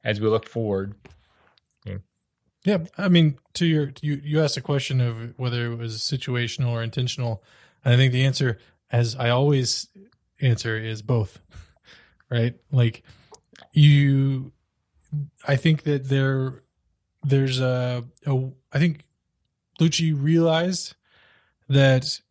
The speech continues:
Speaker 2: y-, he needed to take more risks. And so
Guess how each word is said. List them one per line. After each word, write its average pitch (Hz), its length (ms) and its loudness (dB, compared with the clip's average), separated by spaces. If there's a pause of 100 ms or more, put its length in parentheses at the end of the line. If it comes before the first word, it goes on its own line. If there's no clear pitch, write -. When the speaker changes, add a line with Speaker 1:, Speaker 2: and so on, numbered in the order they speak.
(180)
Speaker 2:
y-, 143 220 4
he 147 120 4
needed 143 260 4
to 139 80 -4
take 139 220 0
more 135 180 0
risks. - 520 -6 (1000)
And 139 180 6
so 127 720 0